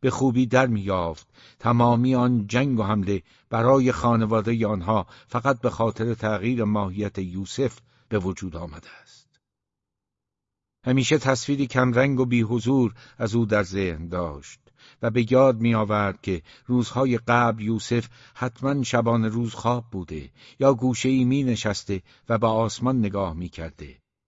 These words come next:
یک بار هم پیش از پرواز با چتر به تقلید از شناگران پیشاهنگ از ایوان طبقهٔ بالا شیرجه زده بود در حوض و پدر می‌خواست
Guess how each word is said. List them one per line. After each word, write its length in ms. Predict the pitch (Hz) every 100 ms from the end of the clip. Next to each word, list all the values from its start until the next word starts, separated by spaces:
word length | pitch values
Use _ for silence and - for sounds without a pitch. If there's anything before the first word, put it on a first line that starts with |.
| _ _ _ _ _ _ _
یک 180 | 131 139
بار 220 | 123 117 92
هم 280 | 107 95 - - -
پیش 260 | - 139 131
از 160 | 120
پرواز 500 | - 117 110 127 117
با 140 | 107 113
چتر 520 | 117 110 110 104 - - - -
به 100 | 117
تقلید 580 | 127 127 117 143 143 120
از 160 | 117
شناگران 720 | - 117 117 110 110 123 127
پیشاهنگ 880 | 110 113 - 107 95 117 113 101 90 - - -
از 200 | 117 -
ایوان 480 | 127 120 117 135 123
طبقهٔ 480 | 117 110 110 123 117
بالا 440 | 113 107 110 107 - -
شیرجه 500 | - 135 131 117 120
زده 280 | 139 123 113
بود 260 | 107 110 101
در 160 | 107
حوض 480 | 90 117 117 101 - - - -
و 80 |
پدر 300 | 104 110 120
می‌خواست 600 | 110 107 101 110 110 95